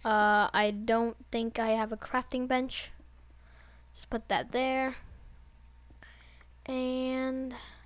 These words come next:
make a furnace using the stuff I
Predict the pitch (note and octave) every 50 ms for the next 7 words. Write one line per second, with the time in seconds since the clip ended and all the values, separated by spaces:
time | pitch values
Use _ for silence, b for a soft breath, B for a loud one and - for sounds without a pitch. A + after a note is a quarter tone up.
0 | B - - - - - - - - b b b b b b b b b b b
1 | - - A#3 A3 A3 A3 A3 - - - - - - - - - - G#3+ G#3 G#3
2 | G#3 A3 A3 - - - - - - D4+ D4+ D#4 D#4+ D#4+ D#4+ D#4+ D#4 - - -
3 | - - - - - - A#3 A#3 A#3+ A#3 A3+ A#3 A#3+ A3+ A3 A3 G#3+ G#3+ G#3 G#3
4 | G#3+ G#3+ G#3+ - - - - - - - - - - - - - - - - -
5 | - -